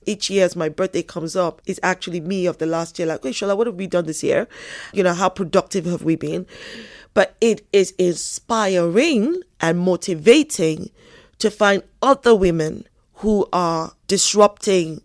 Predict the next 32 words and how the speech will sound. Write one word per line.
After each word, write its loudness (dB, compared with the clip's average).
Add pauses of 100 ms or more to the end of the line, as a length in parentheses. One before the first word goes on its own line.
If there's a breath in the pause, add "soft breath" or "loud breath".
(100)
the -6
status -4
quo, -4 (400 loud breath)
breaking 0
down 2
the -2
boundaries, -4
because -6
it -10
says -2
to -10
me, -6
it -12
says -8
to -12
all 0
of -6
us, -4
including -8
my -6
thirteen-year-old, -2 (400 loud breath)
that 0
if -8
they 4
can -8
do 0
it, -4
we -6
can -10
do -6
it -10
too. -8